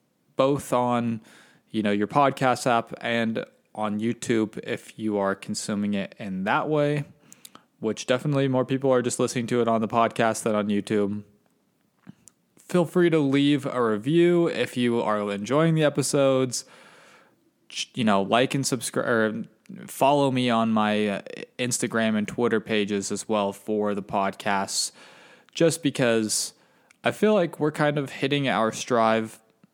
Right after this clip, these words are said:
our stride on the show. And clearly, since I'm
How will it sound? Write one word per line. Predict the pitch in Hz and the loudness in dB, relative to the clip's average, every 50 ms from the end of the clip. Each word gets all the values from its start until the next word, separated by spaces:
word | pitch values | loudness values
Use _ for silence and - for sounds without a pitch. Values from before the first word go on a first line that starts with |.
| _ _ _ - - _ | _ _ _ -20 -14 _
our | 113 107 | -8 -8
stride | - - - - 113 107 107 104 104 | -8 -8 -4 0 0 2 2 2 0
on | 95 101 101 | 0 -2 -2
the | 101 98 | -4 -6
show. | - - 147 139 131 131 131 131 - - | -4 0 0 2 2 2 0 0 -2 -4
And | - 110 104 107 107 - - - - | -4 -4 -2 -2 -4 -6 -8 -16 -4
clearly, | - 165 165 165 160 156 151 139 | -2 0 2 2 2 2 0 -2
since | - - 127 123 - - | -2 -4 -4 -4 -4 -2
I'm | 120 104 107 110 107 107 113 - | -2 0 0 0 -2 -4 -6 -10